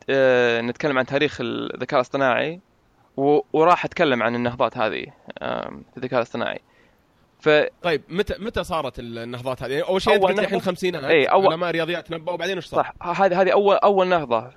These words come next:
Speaker 1: ل-، للذكاء الاصطناعي كانت الخمسينات، لأن كل العلماء كلهم اتفقوا. ما فيه،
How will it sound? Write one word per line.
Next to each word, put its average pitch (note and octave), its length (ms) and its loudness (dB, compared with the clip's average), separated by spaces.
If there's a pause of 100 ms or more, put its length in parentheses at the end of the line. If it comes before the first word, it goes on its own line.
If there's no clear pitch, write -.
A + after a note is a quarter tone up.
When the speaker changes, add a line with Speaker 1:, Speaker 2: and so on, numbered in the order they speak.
Speaker 1:
ل-، B2 200 -4
للذكاء B2+ 400 0
الاصطناعي B2+ 260 0
كانت C3+ 160 -6
الخمسينات، C3+ 460 -4 (320)
لأن D3 140 2
كل G#3+ 220 0
العلماء F3+ 600 4
كلهم F#3+ 240 -2
اتفقوا. C3 440 -2 (540)
ما F3+ 180 4
فيه، F3+ 360 -4